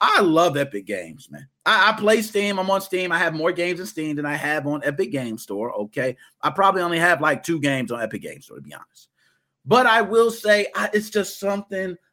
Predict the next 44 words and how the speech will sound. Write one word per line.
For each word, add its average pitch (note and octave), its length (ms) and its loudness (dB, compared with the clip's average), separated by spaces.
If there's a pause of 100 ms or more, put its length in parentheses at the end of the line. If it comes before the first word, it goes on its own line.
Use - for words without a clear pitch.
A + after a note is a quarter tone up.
about D#3+ 460 -2
Epic F3 380 0
Games E3 540 -4 (260)
with C#3 160 0
how F3 220 -2
they F3+ 140 0
drop D#3 400 -2
these D#3 260 -6
certain D3 280 0
haymakers D#3+ 840 0 (240)
on E3+ 260 0
Steam A#3+ 460 -2
that G3 140 2
I G3 80 0
like. A3 440 0 (440)
It's C#3+ 180 -4
like, D#3 160 0
"Steam, E3 560 -4
we G#3+ 160 0
pay D3 220 -2
our E3 160 2
developers, C3+ 720 -2 (340)
you D#3 140 0
know, C3 220 0
uh, A#2 360 -2
thirty G#3+ 220 4
percent. A3 560 0
Uh, C3+ 100 0
we F3+ 180 2
only G#3 180 2
take F#3 200 0
thirty F#3+ 160 2
percent E3 340 -2
for C3 120 0
our A#2+ 80 0
developers, G2 420 -8
excuse A2 380 -6
me." - 160 -20 (380)
And C#3+ 120 -2
then E3 140 2
next F3+ 160 2
thing G3+ 100 -4
you G3 80 -2
know, D#3+ 320 -2